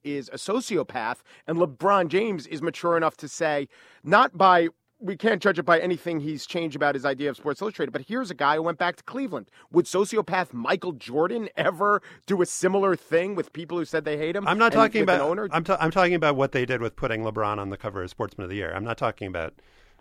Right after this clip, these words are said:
Speaker 2: about this. I don't think, I think
Speaker 1: But
Speaker 2: Sports
Speaker 1: in both
Speaker 2: Illustrated could have
Speaker 1: cases
Speaker 2: killed LeBron with a cover saying, "You've screwed up the decision," and they didn't do that.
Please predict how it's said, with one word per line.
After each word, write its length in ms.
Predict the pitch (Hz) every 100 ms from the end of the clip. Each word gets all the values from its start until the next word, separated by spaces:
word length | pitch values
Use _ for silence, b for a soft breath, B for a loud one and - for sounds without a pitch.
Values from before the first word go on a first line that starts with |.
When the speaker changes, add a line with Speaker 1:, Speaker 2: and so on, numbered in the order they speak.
| -
Speaker 2:
about 240 | 101 85
this. 240 | 95 85 -
I 100 | 107
don't 220 | 110 117
think, 200 | 131 131 b b b
I 80 |
think 140 | 165 185
Speaker 1:
But 40 |
Speaker 2:
Sports 180 | - 175
Speaker 1:
in 40 | 214
both 80 | 202
Speaker 2:
Illustrated 380 | 254 214 202 -
could 160 | 240
have 100 | 208
Speaker 1:
cases 80 | -
Speaker 2:
killed 320 | 214 214 214
LeBron 680 | 180 160 160 202 170 156 151 b b b -
with 180 | 160 170
a 60 |
cover 320 | 185 185 185
saying, 400 | 160 180 156 147 135
"You've 340 | 156 160 -
screwed 400 | - - 170 165
up 180 | 156 -
the 100 | 147
decision," 480 | 131 175 160 101 98
and 120 | 117
they 80 | 117
didn't 280 | 147 131
do 120 | 143 170
that. 220 | 113